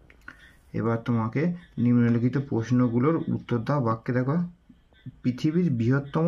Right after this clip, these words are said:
নিকেল খনি, নিকেল খনি লিখবে সাটবেরি, সাট বয় একা রয় হর্ষই। তারপর দুই, পৃথিবীর বিখ্যাত জলপ্রপাত নায়াগ্রা আঁকাটা হবে কোন নদীর ওপর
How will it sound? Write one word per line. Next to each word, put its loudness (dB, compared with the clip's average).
নিকেল 4
খনি, -2
নিকেল -2
খনি 2
লিখবে 4
সাটবেরি, -2
সাট -4
বয় -2
একা -4
রয় 0
হর্ষই। -8
তারপর -4
দুই, 2
পৃথিবীর 2
বিখ্যাত 0
জলপ্রপাত 0
নায়াগ্রা 2
আঁকাটা -4
হবে -2
কোন 0
নদীর 2
ওপর 0